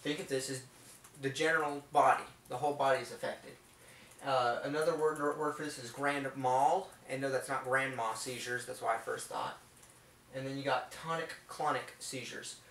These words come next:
So let's break this down. With a generalized seizure that affects the whole body, you could have an aura. And what an aura is, is it's a warning sign that the patient feels. It could be they smell a weird smell,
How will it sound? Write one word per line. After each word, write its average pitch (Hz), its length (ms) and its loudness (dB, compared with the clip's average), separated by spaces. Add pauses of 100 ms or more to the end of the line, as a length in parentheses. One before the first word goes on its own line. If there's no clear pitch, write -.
(380)
So 147 260 2
let's 156 180 0
break 151 200 0
this 139 140 -8
down. 120 320 -2
With 127 100 -4
a 131 60 -6
generalized 156 880 2 (220)
seizure 135 420 -4
that 123 180 2
affects 127 240 0
the - 60 -6
whole 143 160 -4
body, 123 280 2
you 139 160 -2
could 151 220 -2
have 139 220 2
an 127 160 -4
aura. 131 400 4 (100)
And 131 80 -2
what 139 120 0
an 143 80 -4
aura 160 320 6
is, 127 260 0
is 120 100 -8
it's 123 120 -6
a 127 60 2
warning 139 380 0
sign 117 320 -4
that 117 140 -10
the 123 40 -12
patient 143 380 -6
feels. 123 400 -4 (480)
It 131 80 -2
could 139 180 -6
be 135 300 0 (160)
they 123 80 -6
smell 135 640 2
a 131 40 2
weird 123 280 -2
smell, 143 680 2